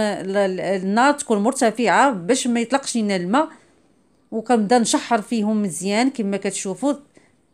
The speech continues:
تيطلقوا مع بعضياتهم. ودابا يا غادي ن-، نوضع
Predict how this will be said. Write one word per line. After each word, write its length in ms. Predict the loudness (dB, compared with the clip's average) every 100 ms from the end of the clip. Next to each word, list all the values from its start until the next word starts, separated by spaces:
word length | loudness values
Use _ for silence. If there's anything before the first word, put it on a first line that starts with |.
| _
تيطلقوا 420 | -4 -2 -2 0
مع 120 | 2
بعضياتهم. 920 | 2 0 0 0 0 0 0 2 2 0 _ _ _ _ -8
ودابا 340 | -2 0 2
يا 260 | 4 4 2 -4 -2
غادي 240 | 0 0
ن-، 320 | 0 -2 -2
نوضع 400 | -2 2 4 4